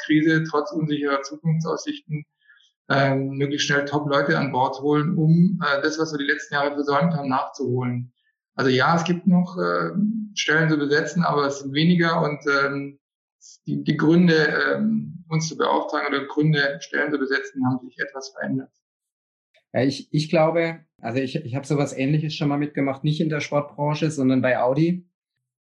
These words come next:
Speaker 2: Äh, momentan ist natürlich vielleicht ein Fahren auf Sicht, nenne ich das mal, der Fokus, äh, äh, auf, äh, auf den Dingen, äh, äh, um die Krise zu bewältigen.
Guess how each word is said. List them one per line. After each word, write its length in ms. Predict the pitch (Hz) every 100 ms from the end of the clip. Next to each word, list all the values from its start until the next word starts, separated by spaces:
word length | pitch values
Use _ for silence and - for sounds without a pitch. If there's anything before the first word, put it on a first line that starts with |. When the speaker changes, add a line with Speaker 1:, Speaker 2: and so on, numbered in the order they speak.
| _
Speaker 2:
Äh, 320 | - 127 127 131
momentan 680 | 123 131 165 160 156 147 147
ist 200 | 135 127
natürlich 480 | 139 - 143 139 -
vielleicht 480 | 127 123 131 131
ein 200 | - 131
Fahren 380 | - 127 135 143
auf 180 | 135 113
Sicht, 480 | - 165 175 - _
nenne 240 | 156 147 156
ich 80 |
das 220 | 156 151 -
mal, 400 | 147 156 180 180 _ _
der 140 | 139 131
Fokus, 580 | - 151 151 143 -
äh, 60 | 147 135
äh, 800 | 135 131 131 131 - 127 127 -
auf, 380 | 120 127 127 127 - _
äh, 60 | 123
auf 640 | 127 127 - - - 127 -
den 220 | 135 131
Dingen, 420 | 135 139 139 139
äh, 460 | 135 131 131 131 131
äh, 40 |
um 140 | 127
die 120 | 127 123
Krise 380 | 135 175 170
zu 140 | - 110
bewältigen. 800 | 117 107 110 117 131 139 156